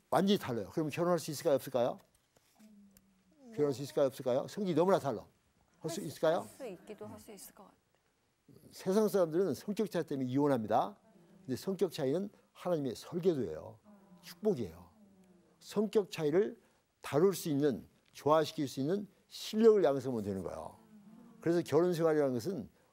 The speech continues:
Speaker 1: 공부하고 면허증 받고 실력 있고 시험 봐야 돼요. 그래서 성격 차이를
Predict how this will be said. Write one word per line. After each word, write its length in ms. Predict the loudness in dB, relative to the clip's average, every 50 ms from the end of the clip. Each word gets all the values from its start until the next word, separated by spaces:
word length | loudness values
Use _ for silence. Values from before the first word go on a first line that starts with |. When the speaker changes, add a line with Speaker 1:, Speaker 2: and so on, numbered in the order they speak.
| _ _
Speaker 1:
공부하고 720 | -12 -6 -4 -2 0 2 4 4 4 4 2 2 0 0 -6 _ _ _ _ _ _ _ _ _
면허증 440 | -2 2 2 2 2 2 0 0 2
받고 440 | 2 0 0 0 -2 -4 -4 -4 -6 _ _ _ _ _ _ _
실력 360 | -20 -18 -12 -6 0 2 2
있고 440 | 2 2 0 -2 0 0 0 0 -2 -10
시험 340 | -14 -10 -4 -2 0 2
봐야 220 | 2 2 4 2 2
돼요. 440 | 4 4 4 4 4 4 0 -4 -12 _ -20 -20 -20 -20 -20 -20 -20 -20 -20 -18 -8
그래서 380 | -4 -2 0 2 2 2 0 0 -4 -10 -20 _
성격 460 | _ -10 -6 -4 -2 0 0 -2 -2 -2
차이를 420 | -2 0 2 2 2 0 0 -4